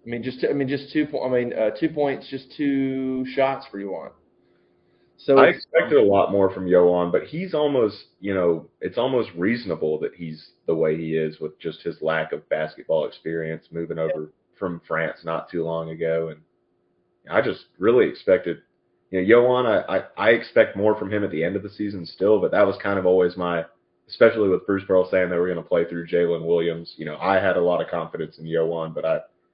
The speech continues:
Speaker 2: saw it being a work in progress, kinda like Jimma was. And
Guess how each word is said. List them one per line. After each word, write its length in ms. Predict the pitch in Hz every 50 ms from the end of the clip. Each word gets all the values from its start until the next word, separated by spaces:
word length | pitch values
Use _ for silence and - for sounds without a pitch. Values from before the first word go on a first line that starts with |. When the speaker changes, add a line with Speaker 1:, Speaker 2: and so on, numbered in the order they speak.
| _ _ _
Speaker 2:
saw 280 | - - 127 120 123 113
it 120 | 87 - - - _ -
being 240 | 101 101 104 98 95
a 100 | 90 85
work 300 | 85 95 98 95 92 -
in 140 | 87 85 -
progress, 480 | - 87 87 87 90 87 82 80 82 -
kinda 180 | - 85 85 82
like 240 | 82 78 78 78 -
Jimma 280 | - 87 82 82 80 73
was. 460 | 78 80 78 76 78 78 - - _ 65
And 80 | 67